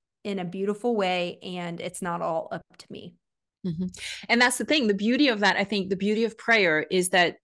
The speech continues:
Speaker 2: you very, uh, early on learn that it's not about you. It's about being the Holy Spirit's vessel to pray Jesus's prayers in heaven, to literally usher them into the realm of earth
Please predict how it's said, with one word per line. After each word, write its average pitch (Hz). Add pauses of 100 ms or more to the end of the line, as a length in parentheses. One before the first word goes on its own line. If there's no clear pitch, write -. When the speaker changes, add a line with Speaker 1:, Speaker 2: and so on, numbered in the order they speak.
(460)
Speaker 2:
you 196
very, 208 (560)
uh, 165 (200)
early 214
on 208
learn 190
that 185
it's 185
not 202
about 185
you. 190 (580)
It's 190
about 190
being 196 (240)
the 190
Holy 202
Spirit's 190
vessel 175 (520)
to 180
pray 185 (1000)
Jesus's 185
prayers 185
in 165
heaven, 185
to 180
literally 185
usher 175
them 170 (100)
into 175
the 185
realm 175
of 147
earth 180